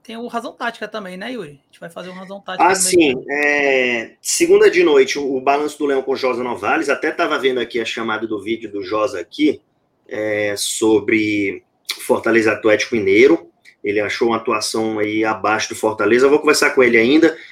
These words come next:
Speaker 2: vou rever o jogo também, mas é... que é diferente quando você olha o jogo, né, depois que ele já aconteceu, sem aquele, é, drama de torcedor. Eu até tento ficar bem neutro, mas nem sempre a gente consegue.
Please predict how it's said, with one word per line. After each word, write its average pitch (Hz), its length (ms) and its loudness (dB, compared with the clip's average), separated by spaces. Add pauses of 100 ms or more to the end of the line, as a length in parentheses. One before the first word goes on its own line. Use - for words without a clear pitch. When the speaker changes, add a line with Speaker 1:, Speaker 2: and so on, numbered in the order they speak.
(120)
Speaker 2:
vou 123 140 6
rever 131 300 4
o 110 60 2
jogo 120 260 4
também, 113 400 4 (400)
mas 135 1160 0
é... 131 640 4
que - 80 0
é 190 40 4
diferente 160 440 -2
quando 131 160 -4
você 120 280 -2
olha 110 200 -2
o 98 40 -8
jogo, 101 320 -6
né, 123 240 -4
depois 104 400 -4
que 135 60 -8
ele 131 80 -4
já 113 120 -4
aconteceu, 107 460 -4
sem 123 160 0
aquele, 117 360 -2 (420)
é, 104 240 2
drama 120 320 4
de 110 120 0
torcedor. 120 600 0 (580)
Eu 113 80 -4
até - 200 2
tento 175 500 2
ficar - 360 -2
bem 147 200 2
neutro, 147 420 4
mas 160 220 0
nem 170 120 2
sempre 165 260 -4
a 147 40 -2
gente 151 220 -6
consegue. - 560 -6